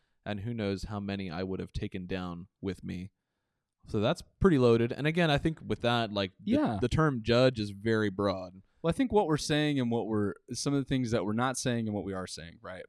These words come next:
Speaker 2: Part
Speaker 1: Yeah.
Speaker 2: of that is he sees someone stepped in and helped to lead him to this place where he, where he saw some of the things, right? What we're not debating here are the tier one issues of,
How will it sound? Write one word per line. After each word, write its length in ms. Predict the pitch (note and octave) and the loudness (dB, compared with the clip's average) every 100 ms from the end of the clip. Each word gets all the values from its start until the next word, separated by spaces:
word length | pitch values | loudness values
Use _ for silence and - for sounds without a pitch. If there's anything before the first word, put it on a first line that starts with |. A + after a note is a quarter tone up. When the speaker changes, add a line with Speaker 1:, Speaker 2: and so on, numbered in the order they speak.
| - | -2
Speaker 2:
Part 240 | D#3 F#3 | 2 2
Speaker 1:
Yeah. 60 | C#3 | 0
Speaker 2:
of 80 | G2 | -2
that 400 | B2+ D#3 F#2+ - _ _ _ _ | -2 0 -4 -10 _ _ _ _
is 480 | A2 A#2+ A#2 G#2 - - | 0 2 4 2 -4 -8
he 240 | - D3+ | -6 -4
sees 580 | - D#3 D3+ C3+ A2+ - | -4 -2 2 2 0 -6
someone 480 | - D#3 D3 D3+ C3+ | -4 -2 0 2 0
stepped 400 | B2+ - A#2+ - | -2 -4 -4 -2
in 320 | B2 A2+ G#2 | 0 0 -2
and 200 | - G#2+ | -4 -6
helped 260 | G#2+ B2+ - | -4 -4 -4
to 80 | A2 | -8
lead 380 | G2 G#2 A2 | -8 -8 -6
him 340 | G2+ G2 F#2 F2+ | -6 -6 -8 -10
to 100 | - | -12
this 180 | G2+ G2+ | -12 -10
place 340 | - G#2+ - | -4 -4 -4
where 120 | G#2 G2 | -8 -8
he, 320 | B2+ A#2+ G#2 _ _ | -4 -6 -6 _ _
where 140 | A2+ | -2
he 140 | B2 C3+ | -2 -4
saw 380 | - C#3+ C3+ B2+ | -4 -2 -2 -2
some 240 | - A2 | -4 -6
of 100 | G2 | -6
the 100 | F#2+ | -8
things, 380 | - F#2+ C#2 - | -6 -8 -8 -8
right? 240 | G2+ G2 - _ _ _ | -4 -4 -8 _ _ _
What 160 | E3+ E3 | -2 2
we're 100 | C#3 | 2
not 300 | C#3+ F3+ C3 | 2 2 2
debating 460 | A#2 B2+ D3 A#2 | 4 4 2 -2
here 220 | G#2+ G2+ G2 | -2 -2 -2
are 200 | G#2+ G#2+ | -2 -4
the 80 | G#2 | -4
tier 240 | - C3+ | 0 2
one 220 | A#2+ A2 | 2 0
issues 460 | A2 A#2 G#2+ F#2+ - G#2 | -2 -2 -2 -2 -4 -4
of, 340 | G2 F#2+ F2+ | -2 -4 -6